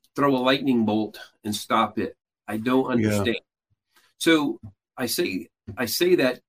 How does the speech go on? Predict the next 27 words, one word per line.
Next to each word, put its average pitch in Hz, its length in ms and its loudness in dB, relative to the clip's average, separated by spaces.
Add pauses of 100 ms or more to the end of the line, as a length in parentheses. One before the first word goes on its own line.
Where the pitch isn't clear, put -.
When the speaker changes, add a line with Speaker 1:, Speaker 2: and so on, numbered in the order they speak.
Speaker 1:
for - 280 -4
those 135 400 4
who, 123 560 2 (100)
who 117 180 2
wrestle 139 380 4
with 104 240 -2
it. 110 80 0
I'm 131 220 0
not 107 180 0
saying 120 260 2
it's 110 140 -4
an 101 100 -4
easy 127 320 -2
one 113 480 -2
to 104 140 -2
wrestle 113 340 -2
with. 80 160 -6
I 123 140 0
just 135 240 -6
know 110 100 0
we 117 200 0
don't 113 240 0
know 117 180 2
all 107 120 0
the 107 140 0
ingredients 107 720 0 (260)
Speaker 2:
Yeah. 98 300 -2